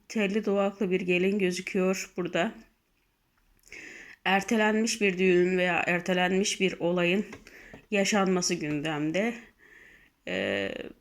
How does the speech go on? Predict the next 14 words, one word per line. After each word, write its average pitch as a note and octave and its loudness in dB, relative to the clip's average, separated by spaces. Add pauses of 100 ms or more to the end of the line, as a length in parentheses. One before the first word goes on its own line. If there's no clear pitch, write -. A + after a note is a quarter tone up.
(340)
giden B3 -2
bir A#3+ -2
sevgili G#3 0
veya G3 0
nişanlı F#3 -2
veya F3+ -2
düğün F#3+ 2 (180)
arefesinde F3+ -2
sıkı-, - -8
e, F3 -2
sıkıntılar F3+ -4
yaşanmış F3 -4
bir - -4
evlilik. E3+ -2